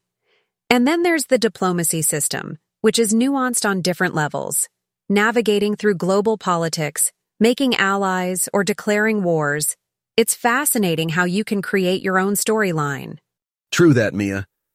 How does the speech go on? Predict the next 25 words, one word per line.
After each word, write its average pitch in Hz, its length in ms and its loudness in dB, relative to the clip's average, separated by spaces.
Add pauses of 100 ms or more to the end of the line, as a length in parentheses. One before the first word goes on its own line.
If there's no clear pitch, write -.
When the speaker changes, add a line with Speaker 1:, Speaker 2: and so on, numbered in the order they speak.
(180)
Speaker 2:
I'm 170 220 2
particularly 123 800 2
thrilled 107 480 2
by 110 100 0
the 104 100 2
World 110 340 0
Congress 110 460 -2
system. - 460 -6 (720)
Voting 131 260 4
on 117 140 0
resolutions, 113 800 0 (260)
influencing 123 540 2
other 113 180 2
nations, 107 580 0 (480)
it's 143 200 2
like 135 200 0
having 131 280 2
the 117 80 2
United 113 460 2
Nations 110 400 0
in 101 80 0
a 95 60 -2
virtual 98 520 0
world, 92 400 -2
right? 95 260 -6